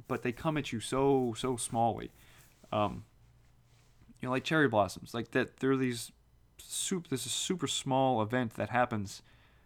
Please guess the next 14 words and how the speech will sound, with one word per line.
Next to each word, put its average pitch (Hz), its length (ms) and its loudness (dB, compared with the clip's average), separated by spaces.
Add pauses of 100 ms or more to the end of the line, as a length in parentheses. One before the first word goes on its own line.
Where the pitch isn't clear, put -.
(320)
that 113 300 4 (640)
is 131 200 -2
kind 143 220 -2
of 120 60 -4
indicative 123 480 2
of 107 100 -4
a 110 80 -4
much 117 300 -2
larger 113 400 0
thing. 120 300 -4
And 101 80 -2
I 101 60 -4
think 131 260 -4
that 110 240 2